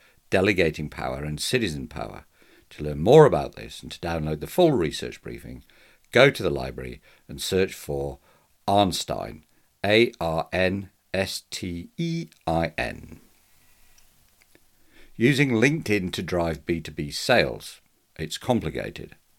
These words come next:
A new study looking at the impact of posting social, technical,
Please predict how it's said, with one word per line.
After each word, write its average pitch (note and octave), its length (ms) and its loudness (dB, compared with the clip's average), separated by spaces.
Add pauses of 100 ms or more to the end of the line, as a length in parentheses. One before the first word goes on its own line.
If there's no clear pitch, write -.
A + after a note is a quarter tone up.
(880)
A - 60 -14
new A2 220 4
study D#2 300 -2
looking F2 300 -6
at E2 80 -6
the F#2 140 -2
impact A2 420 -4
of - 180 -12
posting F#2 460 -4
social, F#2+ 500 -2
technical, F2 720 -4